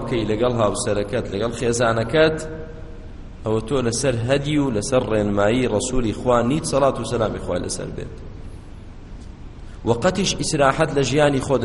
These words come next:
ناکەیت، ئیستیفادە لە خۆت ناکەیت و قەت قەناعەت ناکەیت و ناگەیتە ئیسراحەت. وە زوڵمیش دەکەی لە خێزانت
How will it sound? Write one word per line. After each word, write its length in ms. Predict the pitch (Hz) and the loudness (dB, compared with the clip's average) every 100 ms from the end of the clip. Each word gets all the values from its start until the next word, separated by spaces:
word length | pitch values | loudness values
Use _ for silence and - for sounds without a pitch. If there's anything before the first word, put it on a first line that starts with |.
| 123 | 4
ناکەیت، 560 | 139 127 110 110 - - - - - - - - - - - - - | 4 4 2 0 -2 -6 -10 -12 -14 -14 -14 -14 -14 -14 -14 -10 -8
ئیستیفادە 500 | 113 123 127 120 135 | -6 -4 0 0 2
لە 60 | 131 131 | 0 0
خۆت 160 | 131 131 | -2 0
ناکەیت 300 | 131 123 120 | 0 0 -4
و 40 | 117 | -4
قەت 120 | 147 - | -4 -2
قەناعەت 360 | 139 131 113 120 120 | 0 2 2 2 0
ناکەیت 260 | 117 110 110 | 0 -2 -4
و 40 | 101 | -4
ناگەیتە 360 | 101 98 110 95 - - - - - | -4 -2 -4 -4 -8 -14 -14 -14 -8
ئیسراحەت. 560 | - 101 95 - - - - - - - - - - - - | -4 -2 -2 -4 -10 -12 -12 -14 -14 -14 -14 -14 -14 -14 -6
وە 80 | 113 117 | 0 2
زوڵمیش 300 | 156 160 139 117 | 4 4 4 2
دەکەی 200 | 117 127 | 2 0
لە 40 | 110 | 0
خێزانت 420 | 117 107 131 143 | 0 0 2 2